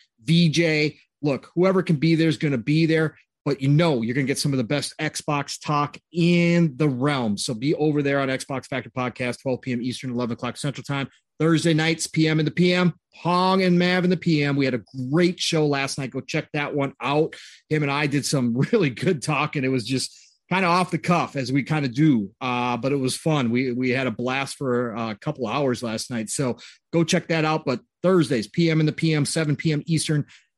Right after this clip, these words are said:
six o'clock Central Time. Otherwise, it is the golden age of gaming, people.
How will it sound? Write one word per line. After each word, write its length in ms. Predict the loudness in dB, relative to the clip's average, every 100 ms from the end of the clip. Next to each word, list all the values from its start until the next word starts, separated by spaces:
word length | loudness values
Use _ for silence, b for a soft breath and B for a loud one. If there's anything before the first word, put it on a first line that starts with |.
| _
six 400 | -4 0 0 0
o'clock 320 | -2 -6 -4
Central 400 | -2 -2 -2 -4
Time. 400 | -2 -2 -2 -4 B B 0
Otherwise, 680 | 2 4 2 -2 -6 -14 -20 _ _ -2
it 180 | -2 2
is 420 | 2 2 0 -8 -8
the 120 | -8 -6
golden 600 | -4 0 2 0 -2 -4 _
age 560 | -2 0 2 0 -2 -6 -6
of 260 | -6 -4
gaming, 520 | 0 2 4 2 0
people. 520 | -2 -4 -4 -6 -10